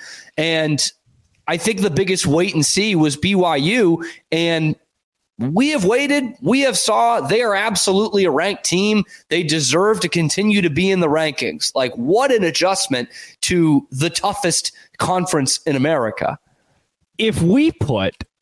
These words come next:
Speaker 2: and it, the only way to, to convey this is to put it in football terms, in my opinion.
Speaker 1: They'll
Speaker 2: If
Speaker 1: ask
Speaker 2: we
Speaker 1: you to do
Speaker 2: put
Speaker 1: that on Twitter anyway, so you're getting ahead of it.
Speaker 2: True.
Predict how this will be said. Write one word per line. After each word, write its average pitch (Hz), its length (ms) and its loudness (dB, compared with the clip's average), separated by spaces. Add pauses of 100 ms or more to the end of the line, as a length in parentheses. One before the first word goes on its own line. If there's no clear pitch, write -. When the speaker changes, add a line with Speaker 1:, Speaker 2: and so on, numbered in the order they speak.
(120)
Speaker 2:
and 202 140 2
it, 190 220 -2
the 190 200 2
only 285 260 2
way 202 180 4
to, - 280 -4
to 175 120 2
convey 143 580 0
this - 460 -4 (180)
is 170 260 2
to 156 100 -2
put 170 180 0
it 156 60 2
in 135 80 0
football 127 340 0
terms, 101 320 0
in 113 60 2
my 110 120 2
opinion. 101 340 -4 (800)
Speaker 1:
They'll 170 180 0
Speaker 2:
If 190 60 0
Speaker 1:
ask 196 40 0
Speaker 2:
we 226 40 0
Speaker 1:
you 233 60 0
to 175 120 0
do 196 60 2
Speaker 2:
put 156 100 2
Speaker 1:
that 139 140 0
on 117 100 -2
Twitter 113 320 0
anyway, 110 380 0
so 110 360 0
you're 120 100 0
getting 117 200 -2
ahead 110 160 -2
of 107 80 -2
it. - 340 -4 (200)
Speaker 2:
True. 101 260 -2